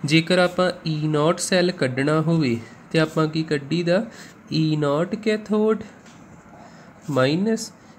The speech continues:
ਈ naught anode। ਆ ਚੀਜ਼, ਤੇ cathode ਤੇ ਉਹ ਚੀਜ਼ ਲੱਗਦੀ, ਜਿਹਦੀ positive value ਘੱਟ ਹੋਵੇ, anode ਤੇ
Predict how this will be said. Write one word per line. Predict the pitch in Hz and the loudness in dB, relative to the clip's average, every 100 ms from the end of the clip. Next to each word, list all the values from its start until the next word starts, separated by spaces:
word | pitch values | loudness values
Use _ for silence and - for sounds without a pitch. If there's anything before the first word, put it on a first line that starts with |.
| - - | -20 -6
ਈ | 165 156 | -2 0
naught | 151 151 147 165 - | 0 0 0 -2 -4
anode। | 160 147 127 113 113 95 - - - - - - - - - - - - - - - - - - - | -2 0 0 -2 -6 -14 -18 -20 -20 -20 -20 -20 -20 -20 -20 -20 -20 -20 -20 -20 -20 -20 -20 -14 -4
ਆ | 135 135 | 0 0
ਚੀਜ਼, | 135 151 131 - - - | -2 -2 -2 -8 -18 -4
ਤੇ | 196 | 0
cathode | 196 202 196 185 170 170 | 2 0 -2 0 0 0
ਤੇ | 185 202 196 | -2 -2 0
ਉਹ | 160 175 | 0 0
ਚੀਜ਼ | 190 208 202 | 0 -2 0
ਲੱਗਦੀ, | 190 165 156 180 208 - - - 151 | 2 2 0 -2 -4 -6 -18 -12 -6
ਜਿਹਦੀ | 165 165 208 | 0 2 2
positive | 208 165 151 160 170 170 | 0 2 2 0 0 2
value | 160 156 160 165 | 2 4 2 0
ਘੱਟ | 165 175 143 180 | 2 0 0 -2
ਹੋਵੇ, | 190 208 208 | 0 0 0
anode | 165 151 147 156 | 0 2 0 -2
ਤੇ | 170 | -2